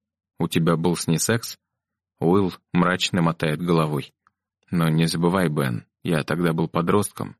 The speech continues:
я вовсе не горжусь тем, что произошло». «А что произошло?» «Абигейл предложила мне Джоузи.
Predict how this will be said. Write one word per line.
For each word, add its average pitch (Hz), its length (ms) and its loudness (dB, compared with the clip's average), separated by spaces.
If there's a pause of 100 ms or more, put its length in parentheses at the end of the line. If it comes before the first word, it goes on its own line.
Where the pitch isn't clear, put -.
я 90 340 0
вовсе 104 340 -2
не 98 100 4
горжусь 101 460 0
тем, 78 180 -2
что - 180 -6
произошло». 80 680 -2 (760)
«А 85 140 -2
что - 200 0
произошло?» 90 600 2 (840)
«Абигейл 82 760 0 (480)
предложила 87 580 2
мне 80 220 2
Джоузи. 78 480 -2